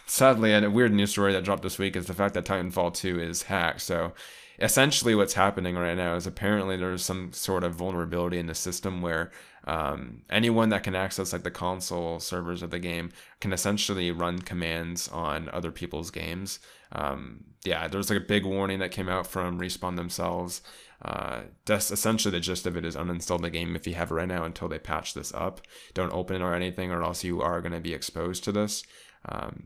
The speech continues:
yeah, it is running off Source. I wonder if that's why. Obviously, a lot of hackers are probably familiar with Source. You see that all the time with Valve's games like C S G O and all that. Um, just one downside to, you know, having a game that's on such a popular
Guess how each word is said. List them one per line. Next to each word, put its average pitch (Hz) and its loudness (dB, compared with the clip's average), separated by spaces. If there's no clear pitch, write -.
yeah, 87 0
it 107 4
is 123 6
running 120 6
off 107 4
Source. 101 2
I 90 2
wonder 92 0
if 87 0
that's 85 0
why. 92 2
Obviously, 85 0
a 82 0
lot 78 0
of 80 -4
hackers 82 -8
are 82 -8
probably - -6
familiar 78 -4
with 85 -4
Source. 87 -2
You 82 -8
see 95 -6
that 73 -2
all 73 -2
the 73 -4
time - -6
with - -8
Valve's - -4
games 87 -8
like - -12
C 85 -4
S 82 -6
G 85 -4
O 73 -2
and 80 -2
all 90 -2
that. 92 -2
Um, - -10
just - -10
one 80 -6
downside 78 -4
to, 71 -2
you 85 -8
know, 80 -6
having 82 -6
a 80 -10
game 80 -8
that's - -10
on 82 -8
such - -10
a - -8
popular - -6